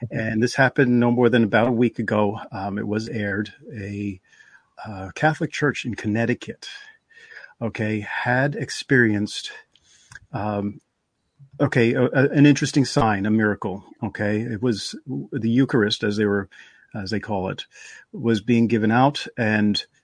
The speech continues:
apparently it multiplied. It just kept, like, like the feeding of the five thousand. It just kept multiplying and multiplying. Um,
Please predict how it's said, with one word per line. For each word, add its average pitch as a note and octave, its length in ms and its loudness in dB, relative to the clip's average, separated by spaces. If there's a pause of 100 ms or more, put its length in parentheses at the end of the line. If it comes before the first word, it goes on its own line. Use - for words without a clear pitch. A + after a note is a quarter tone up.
apparently A#2+ 540 0
it A#2+ 160 -8
multiplied. G#2+ 880 -2 (480)
It A#2 100 -6
just - 200 -8
kept, C3 180 -6
like, G#2+ 260 -2 (300)
like G2+ 160 -6
the A2+ 60 -8
feeding A2 320 2
of G#2 60 -2
the G2+ 60 -8
five G2+ 220 -6
thousand. G2 500 -6 (180)
It - 100 -10
just A2+ 180 -6
kept - 180 -16
multiplying F#2 600 -10
and F2+ 80 -10
multiplying. - 540 -14 (760)
Um, G#2+ 500 0